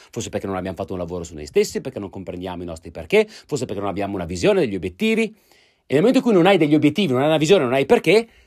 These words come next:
tu stai comunque combattendo. Ma per i perché e per gli obiettivi, per le visioni di qualcun altro. E il sistema prevarica totalmente l'elemento.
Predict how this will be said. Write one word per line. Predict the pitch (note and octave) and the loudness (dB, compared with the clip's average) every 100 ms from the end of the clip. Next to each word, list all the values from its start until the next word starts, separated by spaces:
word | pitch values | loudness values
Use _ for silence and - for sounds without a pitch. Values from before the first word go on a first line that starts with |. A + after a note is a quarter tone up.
| _ | _
tu | - | 0
stai | C4+ A3+ | 2 4
comunque | - B3+ D#4+ E4+ | 6 6 6 6
combattendo. | B3 F3 D3+ C3+ G2+ D#2 D2+ D2 _ _ _ G2+ | 4 4 2 2 -2 -4 -12 -16 _ _ _ -8
Ma | |
per | - | -2
i | C#3 | 2
perché | D3+ B2+ E3 | 2 2 4
e | A#3 | 4
per | A#3 | 2
gli | D#3 | 0
obiettivi, | C3+ C3 A2 F3 - - | -2 0 -2 0 -4 0
per | G3+ | 2
le | |
visioni | F#3+ D#3+ G3 | 2 2 -2
di | A#3+ | 2
qualcun | C#4+ D4 D#4+ | 2 4 2
altro. | F3 - D#2 - _ _ _ _ - | 2 -8 -18 -20 _ _ _ _ -4
E | D3+ | -2
il | B2 | 0
sistema | - C#3+ - D#3 G#2+ F2 C#3 F#3 _ _ - | -2 -2 0 0 0 0 0 -2 _ _ -2
prevarica | G#3 G#3 A3 D#3 A#2 - _ - | 2 4 2 2 -6 -12 _ 0
totalmente | D4+ C#4 C#4+ C#4 A#3 A#2+ F#2 G2+ B2 - _ _ _ - | 2 4 2 4 0 -2 -6 -8 -10 -12 _ _ _ 2
l'elemento. | G3+ G#3 G2 - D2+ | 4 4 0 -6 -20